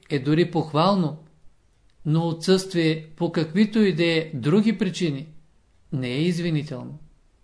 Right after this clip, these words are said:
Онзи, който е отишъл да служи на Бога,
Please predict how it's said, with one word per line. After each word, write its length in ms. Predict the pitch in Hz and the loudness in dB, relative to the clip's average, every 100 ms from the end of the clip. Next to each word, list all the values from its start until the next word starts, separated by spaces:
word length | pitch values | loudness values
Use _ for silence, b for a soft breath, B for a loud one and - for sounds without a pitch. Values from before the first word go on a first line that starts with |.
| _ - _ _ _ _ _ - - _ - | _ -20 _ _ _ _ _ -20 -20 _ 2
Онзи, 480 | 196 220 190 185 180 | 6 6 6 2 0
който 340 | 180 196 190 | 2 2 4
е 40 | 185 | 2
отишъл 640 | 175 175 196 190 175 170 - | 2 0 -2 2 0 0 -8
да 220 | 120 151 | -4 -4
служи 420 | 147 156 208 214 | -4 0 2 4
на 140 | 214 180 | 4 4
Бога, 440 | 160 151 156 208 | 2 0 0 -4